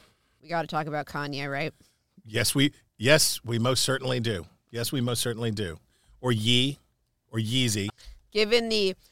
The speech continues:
Speaker 1: given the Vice, the clips that were leaked to Vice that were not aired on Tucker Carlson's show, it was a two-parter, Tucker's interview with Kanye West,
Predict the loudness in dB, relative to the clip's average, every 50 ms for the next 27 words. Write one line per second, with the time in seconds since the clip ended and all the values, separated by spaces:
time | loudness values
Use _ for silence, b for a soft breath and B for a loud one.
0 | b _ _ _ -2 0 2 2 2 2 0 -2 -2 0 0 2 2 0 -2 -4
1 | _ _ _ _ _ _ -10 0 2 4 4 4 2 -2 -6 -12 _ _ _ -14
2 | -14 -12 -10 -2 2 2 2 2 0 -2 -2 0 2 2 2 2 2 0 0 0
3 | -2 -4 -2 0 2 2 2 2 0 -2 -6 -10 -12 -4 0 0 0 0 0 -2
4 | -2 0 2 2 2 2 2 2 2 2 4 4 4 4 2 2 2 2 2 2
5 | 2 -2 -2 -2 -2 -2 -2 -6 -2 2 4 4 4 4 2 -2 -2 -2 0 2
6 | 4 4 4 4 2 0 -2 -6 -6 -8 -6 -6 -8 -10 -8 -6 -4 -4 -4 -2
7 | 0 4 4 4 4 4 2 0 -2 -4 -6 -8 _ _ -2 0 0 0 0 -2
8 | -2 -2 -2 -4 -4 -4 -6 -6 -6 -6 -4 -4 -4 -4 -6 -8 -6 -4 -4 -2
9 | -2 -2 -4 -4 -2 0 0 0 0 -2 -4 -10 -18